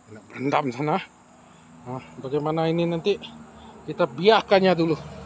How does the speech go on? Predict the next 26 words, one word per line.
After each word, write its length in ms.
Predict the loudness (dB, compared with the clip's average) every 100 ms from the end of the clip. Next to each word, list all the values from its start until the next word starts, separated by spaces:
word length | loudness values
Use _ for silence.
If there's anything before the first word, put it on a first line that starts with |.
| -16 -14 -14 -12 -10
Oke. 120 | -8 -8 -8 -14 -16 -16 -16 -16 -10 0
Eh, 520 | 4 4 4 0 -2
sayang 240 | 0 0 -2
sekali, 240 | -6 -8
sahabat. 240 | -8 -10 -10 -18 -20 -20 -20 -20 -20 -20 -20 -8
Sudah 280 | 0 4 6
dua 200 | 6 6
ja-, 320 | 8 6 6 -2 2
dua 200 | 2 4
kali 240 | 2 2
kita 160 | 0 0
menjaring, 560 | 2 2 2 2 -2 -8
kita 240 | -8 -2 -2
dapat 320 | 0 -2 -2 -6 -20 -20 -20 -20 -20 -20 -20 -20 -20 -20 -20 -20 -14
satu 240 | -8 -6
ikan. 240 | -4 -6 -6 -14 -20 -20 -20 -20 -20 -20 -20 -20 -10 -4
Ini 400 | 0 2 4 6
jaring 320 | 6 6 4
yang 200 | 2 2
keenam. 440 | 0 -2 -2 -4 -8 -16 -20 -20 -20 -20 -20 -20 -6
Ini 560 | 0 4 6 6 6 6
jaring 320 | 8 8 4
yang 100 | 0
terakhir 400 | -2 0 2 2 0
ni, 120 | -2
sahabat. 240 | -6 -6